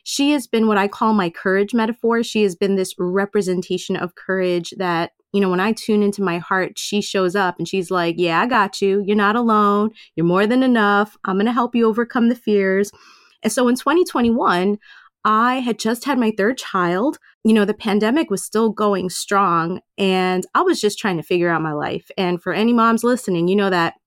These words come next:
having a child sends you into another identity crisis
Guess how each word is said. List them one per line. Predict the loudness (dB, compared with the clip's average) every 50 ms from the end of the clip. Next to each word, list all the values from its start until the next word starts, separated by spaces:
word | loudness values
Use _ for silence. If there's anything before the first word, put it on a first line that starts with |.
| _ _ _ -6
having | -2 -2 0 2 2 0
a | 0
child | 0 0 0 2 2 0 0 0
sends | 0 0 0 2 2
you | 2 2
into | 2 2 0 0 0 0 0 -2 -4 _ _ -20 _ _ 0
another | 2 4 4 4 4 4 2 2 2 0 -2 -4 _ _ _ _ -2
identity | 0 2 2 2 0 0 -2 -2
crisis | -2 -2 -2 -2 -2 0 0 -2 -2 -2 -4 -8